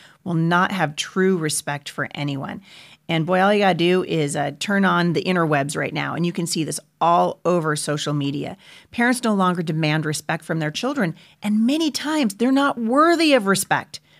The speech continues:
Right? Because we don't live a life that's worthy of patterning after. And, uh, I'm gonna be talking about this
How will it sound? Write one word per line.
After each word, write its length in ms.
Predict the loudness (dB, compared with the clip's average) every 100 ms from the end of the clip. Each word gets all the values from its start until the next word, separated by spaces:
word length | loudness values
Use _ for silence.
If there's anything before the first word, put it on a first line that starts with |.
| _
Right? 220 | 0 2
Because 220 | 2 -2 0
we 100 | 0
don't 340 | 2 0 -2
live 240 | -2 0
a 80 | 0
life 380 | 0 0 0 0
that's 240 | -6 -6
worthy 360 | -2 -2 0 -2
of 160 | -6 -8 -14
patterning 600 | -6 -2 -2 0 -2 -4
after. 540 | -6 -6 -8 -10 -10 -14 _ -20 -20 _ _
And, 220 | 0 2
uh, 140 | 0 2
I'm 80 |
gonna 120 | 2 0
be 80 | 0
talking 320 | 0 0 0
about 260 | 2 2
this 340 | 2 -2 -2